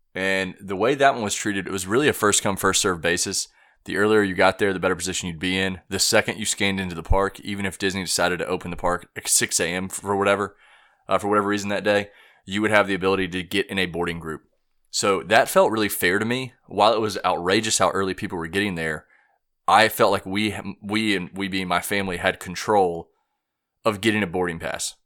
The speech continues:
because we would just say, "All right, we're gonna wake up early, go take a nap in the middle of the day." So that was the first way we did it.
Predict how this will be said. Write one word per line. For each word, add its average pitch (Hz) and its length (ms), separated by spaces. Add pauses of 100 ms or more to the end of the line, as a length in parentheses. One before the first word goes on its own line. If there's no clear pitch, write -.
because 95 220
we 98 100
would 95 80
just 92 160
say, 92 80
"All 95 80
right, 87 100
we're 87 60
gonna 95 140
wake 92 180
up 92 140
early, 92 320 (420)
go 98 100
take 92 180
a 92 40
nap 90 200
in 87 120
the - 20
middle 87 160
of 82 60
the 82 80
day." 82 240 (600)
So - 160
that 123 160
was 139 180
the 107 200
first 107 300
way 113 80
we 110 100
did 117 160
it. 104 160